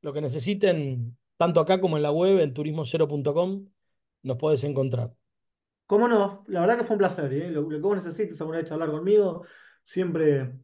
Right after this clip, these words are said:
Speaker 2: a mí me, me gusta dar mi opinión y hablar siempre con, con colegas, ¿verdad? Tan prestigiosos.
Speaker 1: Bueno, un placer y sí, te vamos, cada tanto vamos a ver cómo va todo el tema, más que nada lo que tiene que ver con las agencias, que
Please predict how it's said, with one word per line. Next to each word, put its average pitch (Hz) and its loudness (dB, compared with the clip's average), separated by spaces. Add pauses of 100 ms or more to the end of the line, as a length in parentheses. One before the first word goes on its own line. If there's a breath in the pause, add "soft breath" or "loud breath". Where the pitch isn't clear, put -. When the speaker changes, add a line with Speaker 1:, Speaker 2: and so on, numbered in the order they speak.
(180)
Speaker 2:
a 156 -8
mí 160 -4
me, 147 -2
me 151 -6
gusta 156 -2
dar 147 4
mi 147 4
opinión 180 0
y 165 0
hablar 147 2
siempre 147 -4
con, 135 -4
con 139 -6
colegas, 127 -6
¿verdad? 143 0
Tan 139 -2
prestigiosos. 127 -8 (460)
Speaker 1:
Bueno, 147 2 (300)
un 180 -8
placer 190 6
y 202 4
sí, 170 0
te 165 0
vamos, 180 2
cada 175 0
tanto 220 0
vamos 185 -2
a 170 0
ver 170 0
cómo 165 -2
va 165 0
todo 170 4
el 156 -4
tema, 160 -6
más 156 -8
que 180 -2
nada 185 2
lo 156 2
que 139 -4
tiene 147 -4
que 143 -6
ver 156 0
con 147 -6
las 120 -6
agencias, 156 -6
que 113 -14